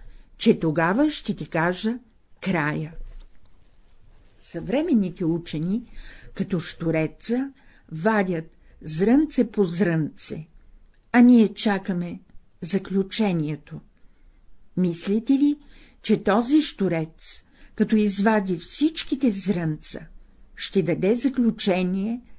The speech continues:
за своята теория? Казват за някой учен: „Той ще даде своя теория.“ Да, колкото този щурец с изваждането на зрънцата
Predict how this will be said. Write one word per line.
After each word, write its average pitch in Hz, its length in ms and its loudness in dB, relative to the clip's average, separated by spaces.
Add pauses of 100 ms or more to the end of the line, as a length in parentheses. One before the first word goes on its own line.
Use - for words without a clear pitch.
(120)
за 185 200 -2
своята 165 600 -2
теория? 160 600 -4 (1080)
Казват 220 680 -2 (340)
за 180 180 2
някой 175 400 0
учен: 170 580 -2 (760)
„Той 196 240 2
ще 240 260 -2
даде 175 360 0
своя 185 540 -2
теория.“ 160 600 -4 (580)
Да, 175 520 -2 (560)
колкото 262 540 2
този 247 400 2
щурец 175 800 -4 (300)
с - 140 -12
изваждането 196 840 2
на 165 340 -2 (100)
зрънцата 202 880 -2